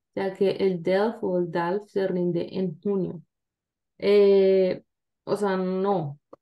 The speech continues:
Entonces, si no tienes un examen de idioma, no puedes, o sea, la un-, puedes enviar tu aplicación, pero te vas a, vas a re-, a recibir una respuesta negativa por no, eh, demostrar tu nivel de idioma.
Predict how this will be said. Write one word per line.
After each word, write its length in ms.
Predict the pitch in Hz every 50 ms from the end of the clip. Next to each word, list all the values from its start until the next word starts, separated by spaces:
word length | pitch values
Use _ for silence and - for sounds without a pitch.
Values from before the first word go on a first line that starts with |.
| _ - _ _ _ _ _ _ _ _ _
Entonces, 280 | _ 208 208 208 208 214
si 100 | 220 220
no 200 | 214 214 202 202
tienes 320 | - 226 226 226 233 220 226
un 140 | 240 240
examen 480 | 240 233 233 - 240 233 233 233 233 226
de 80 | 240 240
idioma, 460 | 220 180 170 180 190 190 190 190 190
no 280 | 196 202 202 196 190 -
puedes, 320 | - 202 202 202 196 202
o 100 | 196 196
sea, 260 | 196 190 180 175 175
la 260 | 165 175 175 175 180 180
un-, 280 | 180 180 185 - - _ _ _ _ _
puedes 240 | - - 233 240 233
enviar 380 | 247 262 254 247 226 208 202 -
tu 280 | 208 214 214 214 220 220
aplicación, 680 | 214 220 240 240 233 - 220 214 - 214 220 233 233
pero 220 | 240 233 233 220
te 80 | 214 202
vas 280 | 196 190 185 185 185 180
a, 120 | 185 185 180
vas 180 | 185 185 185
a 100 | 190 190
re-, 300 | 185 202 208 214 214 - -
a 100 | 202 190
recibir 540 | 190 196 190 180 190 185 180 180 180 185 - -
una 480 | 202 190 196 196 196 202 202 202 202 - _ _ _ _ _ _
respuesta 480 | - 202 196 190 - 190 180 180 185 185
negativa 540 | 196 202 202 185 - - 202 226 240 233 240
por 180 | 202 190 185
no, 380 | 185 180 175 175 170 175 175 _ _ _ _ _ _ _
eh, 420 | - 185 185 185 185 185 190 190 180
demostrar 680 | 180 202 208 202 185 165 147 - - 185 180 175 156 143
tu 100 | - 180
nivel 320 | 185 180 180 175 165 165 160
de 80 | 160
idioma. 460 | 170 165 151 - - - - 143 -